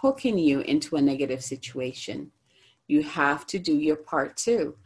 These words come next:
by removing yourself from the harmful and draining situations. If you have any questions regarding a situation, relationship, or outcome at this time, know that you are being guided to know,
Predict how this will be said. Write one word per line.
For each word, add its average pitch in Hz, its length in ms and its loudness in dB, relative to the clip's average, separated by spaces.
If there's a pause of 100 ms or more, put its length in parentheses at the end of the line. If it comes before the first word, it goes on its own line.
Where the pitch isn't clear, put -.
(240)
by 156 160 0
removing 185 720 6
yourself 156 500 2
from 143 160 2
the 143 100 -2
harmful 147 600 -2
and 165 240 -4
draining 139 420 0
situations. - 1040 -6 (840)
If 165 220 0
you 196 380 4
have 180 320 4 (160)
any 180 240 2
questions 165 520 0
regarding 160 520 2
a 160 40 0
situation, 160 920 -2
relationship, 156 760 -2
or - 220 -2
outcome 165 400 -6
at 160 120 -4
this 151 240 -4
time, 135 420 -6 (440)
know 139 220 2
that 147 200 2
you 147 180 2
are 143 40 0
being 160 400 2
guided 196 460 -2
to - 180 -4
know, 143 400 0